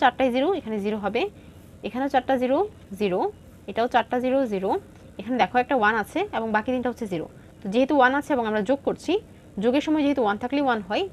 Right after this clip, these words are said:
এই জন্য এখানে ওয়ান আছে, আমরা এখানে ওয়ান বসাবো। এখানে আবার চারটেই জিরো, একটি জিরো হবে, এখানে একটি ওয়ান আছে, ওয়ান বসাবো, এখানেও একটি ওয়ান আছে, ওয়ান বসাবো, এখানেও চারটার মধ্যে একটা ওয়ান, so এখানে ওয়ান বসাবো।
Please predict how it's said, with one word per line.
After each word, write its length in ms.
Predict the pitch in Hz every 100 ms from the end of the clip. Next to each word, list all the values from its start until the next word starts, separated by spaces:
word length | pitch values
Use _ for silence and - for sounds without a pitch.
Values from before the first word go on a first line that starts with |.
| -
এই 40 | 196
জন্য 100 | 233 262
এখানে 160 | 254 240
ওয়ান 120 | 190 190
আছে, 100 | 196
আমরা 100 | 240
এখানে 140 | 208 208
ওয়ান 120 | 185 180
বসাবো। 260 | 180 226 302 440 - - - - - - 214
এখানে 140 | 254 285
আবার 120 | 269
চারটেই 300 | 254 226 285 240
জিরো, 140 | 214 285 - - - -
একটি 160 | - 202
জিরো 140 | 208 240
হবে, 200 | 202 214 403 - - - -
এখানে 180 | - 247
একটি 120 | 247 247
ওয়ান 120 | 185 208
আছে, 140 | 214 262
ওয়ান 140 | 190 190
বসাবো, 280 | 202 240 269 392 - - - -
এখানেও 280 | 202 247 269 285
একটি 120 | 262 233
ওয়ান 120 | 185
আছে, 100 | 180 233
ওয়ান 120 | 190 190
বসাবো, 280 | 185 233 294 415 - - - 196
এখানেও 220 | 220 262
চারটার 220 | 233 220 226
মধ্যে 140 | 226
একটা 120 | 233 220
ওয়ান, 140 | 196 320 - -
so 80 | -
এখানে 180 | 180 226 381 - - -
ওয়ান 140 | 202 185
বসাবো। 260 | 175 175